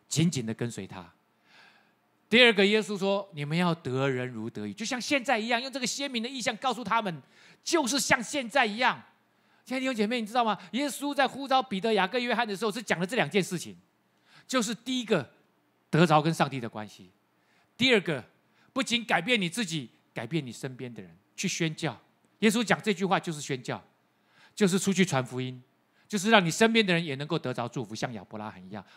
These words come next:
万国要因你而蒙福啊。好像网要炸掉那么多。亲爱的弟兄姐妹，如果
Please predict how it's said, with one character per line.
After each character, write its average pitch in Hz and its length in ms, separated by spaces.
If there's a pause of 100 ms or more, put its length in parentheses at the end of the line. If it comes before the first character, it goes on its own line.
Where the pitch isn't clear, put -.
万 226 300
国 170 200
要 196 180
因 190 180
你 143 140
而 127 140
蒙 117 260
福 90 200
啊。 87 160 (1600)
好 131 120
像 165 260
网 120 200
要 135 160 (100)
炸 - 340
掉 147 180
那 143 140
么 123 180
多。 113 340 (380)
亲 202 140
爱 - 20
的 - 20
弟 190 60
兄 190 80
姐 165 140
妹， 185 280 (800)
如 254 160
果 233 220